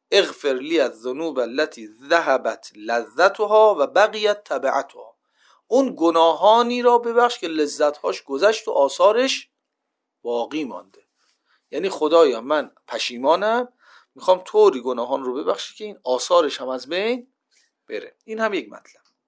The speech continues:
حدیث بیست و نهم، چند تا نکته مهم در این جلسه انشالله می‌خوام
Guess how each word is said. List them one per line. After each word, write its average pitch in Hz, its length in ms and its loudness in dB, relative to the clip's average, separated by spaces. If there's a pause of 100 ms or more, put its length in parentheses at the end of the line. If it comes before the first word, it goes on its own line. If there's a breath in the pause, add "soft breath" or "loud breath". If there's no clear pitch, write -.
(640 soft breath)
حدیث 247 400 -4
بیست 240 420 -8
و 226 60 -4
نهم، 214 440 -2
چند 220 260 -2
تا 214 140 -4
نکته 190 420 -8
مهم 165 320 -8
در 135 120 0
این 131 100 -12
جلسه 120 340 -6
انشالله 135 300 -10
می‌خوام 139 320 -10